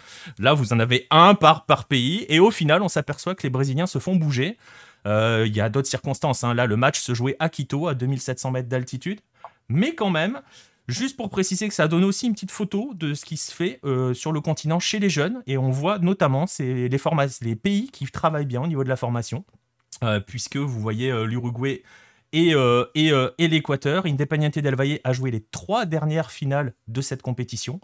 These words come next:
en deux mille dix-huit, deux mille vingt et donc cette année. Ils ont gagné deux mille vingt. Et pour vous donner une autre, un autre petit chiffre, sachez que sur les six finales de l'épreuve, euh, qui se sont déroulées, donc depuis deux mille onze,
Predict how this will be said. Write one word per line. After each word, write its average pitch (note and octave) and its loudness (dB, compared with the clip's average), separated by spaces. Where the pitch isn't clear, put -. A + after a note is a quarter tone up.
en F#2+ -6
deux G2 -4
mille C#3+ 0
dix-huit, C3+ -4
deux B2 -4
mille B2 0
vingt B2 -4
et D3 -4
donc C#3+ -4
cette B2+ -8
année. G#2 -4
Ils C3 -6
ont G2+ 0
gagné B2 -2
deux B2 -4
mille G#2+ 0
vingt. A2 -8
Et A2+ -4
pour B2 -6
vous B2 -4
donner C#3 -2
une A#2+ 0
autre, G#3 -6
un B2+ -2
autre F#3+ -6
petit D#3 -6
chiffre, - -10
sachez B2 -2
que D3 -2
sur C3 -4
les A#2 0
six - 0
finales F#3 0
de B2 0
l'épreuve, C3 -2
euh, A#2+ 0
qui - -8
se - -8
sont B2 -2
déroulées, A#2 0
donc G2+ 0
depuis G#2+ -6
deux A2 -4
mille G#2+ 0
onze, D3+ 0